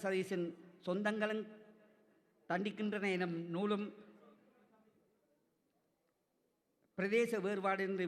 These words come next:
வெளியிட்டு எம் நல்லெண்ணத்தை வெளிப்படுத்தினோம். கவிப்பேரரசு வைரமுத்து இந்நிகழ்வில் பிரதம விருந்தினராக கலந்து கொண்டு சிறப்பு செய்தார். அத்தோடு தராக்கி சிவராமும் கலந்து கொண்டிருந்தார். பன்னெண்டு எட்டு ரெண்டாயிரத்தி அன்று கவிஞர்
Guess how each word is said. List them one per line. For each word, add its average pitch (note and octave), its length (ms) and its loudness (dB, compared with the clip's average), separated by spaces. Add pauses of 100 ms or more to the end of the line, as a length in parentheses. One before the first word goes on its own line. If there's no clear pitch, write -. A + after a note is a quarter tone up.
வெளியிட்டு G3 400 2 (440)
எம் F3 180 2
நல்லெண்ணத்தை G3+ 520 0 (100)
வெளிப்படுத்தினோம். E3+ 640 -2 (720)
கவிப்பேரரசு G#3+ 760 0
வைரமுத்து G#3 440 0 (100)
இந்நிகழ்வில் G3+ 580 0 (560)
பிரதம A3+ 340 0
விருந்தினராக G#3 640 2
கலந்து F#3+ 260 0
கொண்டு G#3 200 0 (420)
சிறப்பு G#3+ 300 2 (120)
செய்தார். E3 320 2 (160)
அத்தோடு G3 360 2 (280)
தராக்கி F3+ 320 4 (100)
சிவராமும் G3+ 440 0 (100)
கலந்து F#3 240 -2 (180)
கொண்டிருந்தார். F3+ 540 -6 (680)
பன்னெண்டு A#3+ 400 6
எட்டு A3+ 140 2 (100)
ரெண்டாயிரத்தி G3 460 4
அன்று G#3+ 200 0 (280)
கவிஞர் F#3+ 400 4